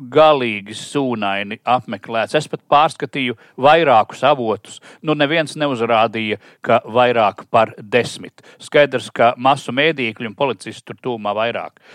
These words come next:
Bet, nu, pikets notika. Un Ilze Viņķele, viņa bija atradusi brīvu brīdi un ieradās, un tas ir diezgan traki, ka cilvēks, kurš, nu, tomēr ir bijis kaut kādā augšā, ja? Un tad piedalās tādā vienā galīgi, galīgi nīkulīgā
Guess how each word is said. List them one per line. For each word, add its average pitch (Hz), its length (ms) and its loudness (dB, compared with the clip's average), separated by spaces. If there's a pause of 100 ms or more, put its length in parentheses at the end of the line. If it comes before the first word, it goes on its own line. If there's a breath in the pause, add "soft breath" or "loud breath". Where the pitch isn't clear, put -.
(140 loud breath)
Bet, 165 340 0
nu, 208 160 0
pikets - 480 -2
notika. 165 400 -6 (320)
Un 123 280 -6
Ilze 131 460 0 (140)
Viņķele, 113 420 -4 (160)
viņa 151 340 -4
bija 160 240 0
atradusi 135 440 -6
brīvu 151 280 -6
brīdi 240 440 -6
un 165 160 -6
ieradās, 185 540 -2
un 180 220 -8
tas 175 240 -2
ir 185 80 -4
diezgan 160 560 -2
traki, 143 480 -4
ka - 160 -10
cilvēks, 180 480 -4
kurš, - 300 -8
nu, 277 140 -12
tomēr 180 360 0
ir 131 80 -10
bijis 117 320 -8
kaut 110 160 -6
kādā 104 300 -4
augšā, 113 640 0 (120)
ja? 151 260 -12 (640 loud breath)
Un 147 180 -12
tad 175 160 -4
piedalās 165 480 -2
tādā 143 320 -2
vienā 156 320 -4
galīgi, 175 640 -2
galīgi 156 320 -4
nīkulīgā 143 760 -6